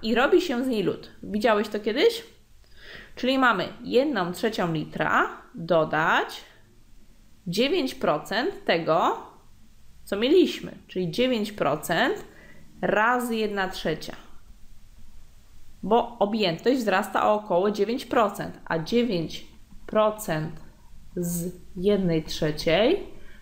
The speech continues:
to inaczej dziewięć procent razy jedna trzecia. W porządku. Chcemy podać odpowiedź jako ułamek.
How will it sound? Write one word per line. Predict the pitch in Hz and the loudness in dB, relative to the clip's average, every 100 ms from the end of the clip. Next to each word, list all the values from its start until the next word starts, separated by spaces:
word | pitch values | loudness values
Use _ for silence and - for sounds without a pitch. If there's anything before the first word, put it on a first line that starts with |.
| - | -6
to | 233 | 0
inaczej | 277 269 262 202 | 2 2 2 0
dziewięć | 175 233 214 175 | 2 0 0 -2
procent | - - - - - 466 - - - - - - - - - | -4 -4 -4 -2 0 -2 -6 -18 -18 -20 -20 -20 -20 -20 -2
razy | 247 185 165 180 277 | 2 2 0 -2 0
jedna | 262 214 214 | 2 2 -2
trzecia. | 208 - 170 - - - - - - - - - - - - - - - - - - - - - - | -4 -4 -4 -6 -14 -16 -18 -20 -20 -18 -16 -16 -20 -20 -20 -20 -20 -20 -20 -20 -16 -14 -16 -14 -4
W | |
porządku. | 277 240 165 - | 0 0 -2 -8
Chcemy | - - 302 440 392 | -14 -2 0 0 0
podać | 233 214 269 | 0 0 -2
odpowiedź | - - - 165 165 220 339 - - | -2 -4 -2 0 2 2 0 -4 -2
jako | 208 269 - | 0 2 0
ułamek. | - 208 196 165 - - - | 0 2 2 0 -4 -14 -20